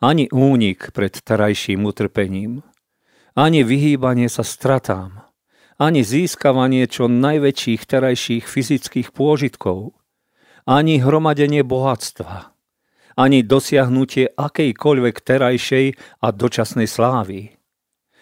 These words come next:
ani právo na akékoľvek terajšie zdravie, ani to, aby sa teraz s nami zaobchádzalo s úctou a spravodlivo. To nie je zmysel života pre Boží ľud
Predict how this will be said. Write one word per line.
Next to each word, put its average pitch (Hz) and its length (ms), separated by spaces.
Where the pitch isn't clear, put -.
ani 120 240
právo 143 560
na 127 160
akékoľvek 151 800
terajšie 131 560
zdravie, 113 720
ani 117 320
to, 131 320
aby 123 240
sa 120 160
teraz 139 400
s - 240
nami 139 320
zaobchádzalo 120 800
s - 160
úctou 143 560
a 123 160
spravodlivo. 101 960
To 113 240
nie 127 400
je 95 80
zmysel 107 480
života 104 480
pre 101 240
Boží 101 400
ľud 110 320